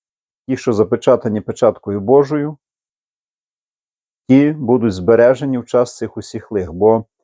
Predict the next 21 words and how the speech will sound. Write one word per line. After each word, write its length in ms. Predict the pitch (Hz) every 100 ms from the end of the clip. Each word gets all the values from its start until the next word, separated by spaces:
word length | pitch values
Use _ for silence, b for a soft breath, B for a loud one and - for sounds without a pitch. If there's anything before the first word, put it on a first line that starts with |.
| _ _ _ -
тільки 260 | 143 -
порахувати, 580 | 123 127 117 127 139 135
на-, 220 | 123 117 -
влада 400 | 113 135 135 117
дана 340 | 107 139 127
на 100 | 120
четвертій 580 | 120 120 - 135 - -
частині 480 | - 117 - 135 117
землі 300 | 107 123 123
вбивати 800 | 113 101 123 135 110 - - - _ _ _ _ _ _ _ _ _ _ _ _ _
мечем, 600 | - 110 - 143 143 147
тобто 360 | 139 104 - 104
війна. 520 | 92 110 131 139 139 - _ _ _ _ _ _ _ _ _
Бо 120 | 113
зараз 560 | 117 113 107 - - - _ _ _ _ _ _
на 100 | -
мечах 540 | 110 110 123 110 - -
війни 280 | 113 113
як 180 | 110 107
такої 380 | - - 113 107
немає. 480 | 110 123 135 139